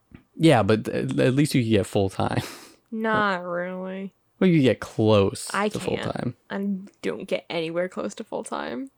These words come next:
Speaker 1: Well, you could probably pick up more. Or you could just volunteer
Speaker 2: I
Speaker 1: to
Speaker 2: could
Speaker 1: work.
Speaker 2: not.
Speaker 1: With your position, you can volunteer to do, like, clothes and stuff or just pick up routes.
Speaker 2: Oh, well,
Speaker 1: If
Speaker 2: here
Speaker 1: you wanted to get forty hours, you could be like, "I'll work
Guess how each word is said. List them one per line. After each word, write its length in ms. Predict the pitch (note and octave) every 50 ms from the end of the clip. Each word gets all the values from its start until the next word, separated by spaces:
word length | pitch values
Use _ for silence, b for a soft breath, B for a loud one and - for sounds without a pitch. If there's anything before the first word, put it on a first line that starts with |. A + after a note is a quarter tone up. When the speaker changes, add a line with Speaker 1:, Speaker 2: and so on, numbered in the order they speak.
| _ _ -
Speaker 1:
Well, 160 | E3+ D#3 D#3
you 160 | D#3 E3 F3
could 180 | - - B2 -
probably 220 | - G#2 G2 F#2+
pick 220 | - - G2+ - -
up 140 | G2+ G2 -
more. 440 | G2+ G2 G2 G2 G2 G2 G#2 - _ _ _ _ _ _ _ _ _ _ _ _ _ _ _ _ _ _ -
Or 200 | - - A#2+ B2
you 160 | C3 C3+ D#3
could 80 | F#3 G3+
just 280 | G#3 D3 - - - G2+
volunteer 520 | - A#2+ A2+ A2+ A#2+ A2+ G#2 G2+ - B2 C3
Speaker 2:
I 20 |
Speaker 1:
to 60 | A#2 G2+
Speaker 2:
could 60 | G2
Speaker 1:
work. 200 | G2+ G2+ - -
Speaker 2:
not. 240 | G#2+ - - - -
Speaker 1:
With 140 | C#3+ C#3+ D#3+
your 200 | F3+ G3 G3 F#3+ F3+ - - -
position, 440 | D#3 B2+ C#3 F3 - - B2+ A2+
you 120 | A#2 C#3 D3
can 180 | - D3 B2
volunteer 480 | G#2+ A2+ B2 B2 A#2+ A2+ - - C3+ A#2+
to 120 | G2+ G2+ G2
do, 640 | F#2 G2 B2 - - - - A2+ A2+ G#2+ G#2+ G2+ -
like, 240 | - A2+ G2 F#2+ -
clothes 440 | - - A2 G#2 A2+ B2+ C3+ B2 -
and 100 | G2 F#2
stuff 360 | - - G2 F#2+ G#2 A2 A2+ A2
or 100 | G2+ G2
just 260 | F#2+ - G2+ - - _ _ _ _
pick 200 | - A2+ G2+ -
up 160 | G#2 G2 -
routes. 640 | G2+ G2 G2 G#2+ A#2 A2 G#2+ - - - - - - _ _ _ _ _ _ _ _ _ _ _ _ _ _ _ _ _ -
Speaker 2:
Oh, 120 | F4+ F4 B3
well, 200 | A#3 A#3 A#3+ C3
Speaker 1:
If 120 | D3 -
Speaker 2:
here 60 | G3 G3
Speaker 1:
you 80 | G3
wanted 360 | E3+ C3 C3 D3 E3+ E3 B2+
to 80 | A2 A2
get 160 | A2 G#2+ G2
forty 200 | - A2 G#2 G2+
hours, 180 | G2+ G2+ G2 G2
you 100 | G#2 B2
could 140 | - A#2+ A2+
be 120 | A2+ A2
like, 160 | G#2+ G2+ G2+ -
"I'll 140 | - G2+ G#2 G#2+
work 220 | G#2+ G#2+ - _